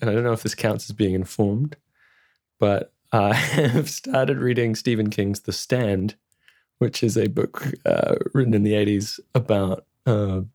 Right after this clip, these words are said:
super flu that rips through <laughs> the entire world's population. It's this epic apocalyptic book,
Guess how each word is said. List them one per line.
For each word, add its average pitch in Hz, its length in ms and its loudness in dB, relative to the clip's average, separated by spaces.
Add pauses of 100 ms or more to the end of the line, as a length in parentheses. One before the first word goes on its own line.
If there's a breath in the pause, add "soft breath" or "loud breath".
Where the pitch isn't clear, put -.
(220)
super 107 320 0
flu 92 300 2
that 101 220 -2
rips - 300 -2
through 107 220 4
<laughs> - 280 -10
the 123 80 2
entire - 480 0
world's - 320 0
population. - 720 0 (680 loud breath)
It's - 120 -6
this 107 240 2
epic 123 340 2
apocalyptic 104 760 0
book, 101 340 -2